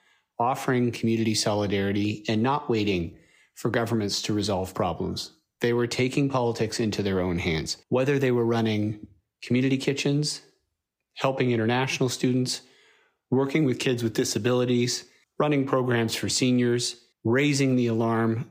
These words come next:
about the imminent threat of climate change. People I've been working with for many, many years in Ottawa and in other places were excited to come behind a campaign that said enough was enough.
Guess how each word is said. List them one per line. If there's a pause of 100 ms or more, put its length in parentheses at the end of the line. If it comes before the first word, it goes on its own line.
(100)
about
the
imminent
threat
of
climate
change. (220)
People
I've
been
working
with (480)
for
many,
many
years
in
Ottawa
and
in
other
places (380)
were
excited
to
come
behind
a
campaign (140)
that
said
enough
was
enough.